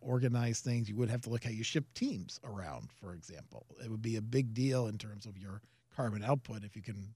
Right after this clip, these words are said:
reduce the carbon out when you're traveling.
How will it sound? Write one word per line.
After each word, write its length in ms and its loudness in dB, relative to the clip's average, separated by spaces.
reduce 640 0
the 220 -8
carbon 480 0
out 220 -4
when 220 -4
you're 120 -8
traveling. 500 -10